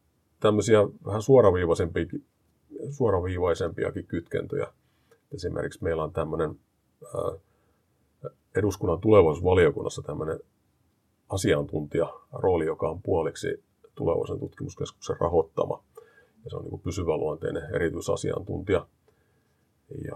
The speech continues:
meillä on niinku kytkentöjä myös niinku tähän parlamentaariseen, tota, järjestelmään sitä kautta. Ja aika usein tämmöisiä asiantuntijalausuntoja sit tulee tehtyäkin näihin, näihin erilaisiin kysymyksiin liittyen. Sitten on myös, niin kun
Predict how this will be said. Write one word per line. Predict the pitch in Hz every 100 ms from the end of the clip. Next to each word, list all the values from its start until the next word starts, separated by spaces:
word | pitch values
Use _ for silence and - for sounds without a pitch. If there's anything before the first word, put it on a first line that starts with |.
| 98
meillä | 90 82
on |
niinku | 82 90 -
kytkentöjä | 87 - 78 80
myös | 80 78
niinku | 71 71
tähän | 82 87
parlamentaariseen, | 87 80 78 85 - - - - - - _ - -
tota, | - - - 82
järjestelmään | 82 80 76 82 71 73
sitä | 90 90 80
kautta. | - - - - - _ _ _ _ _ _ _
Ja | -
aika | - 80
usein | 80 87 76
tämmöisiä | 76 76 80
asiantuntijalausuntoja | 78 82 76 76 - 80 - 82 78 76 - 76
sit | 76 - _ _
tulee | - 82
tehtyäkin | 80 87 - - - -
näihin, | - - - - _ _ _ _ -
näihin | - -
erilaisiin | 73 80 - - 80
kysymyksiin | 76 80 80 73 - 80
liittyen. | 82 76 - 82 76 - _ _ _ _ _ _ _ _
Sitten | 127 123
on | 110
myös, | 135 135
niin | 127
kun | 123 127 123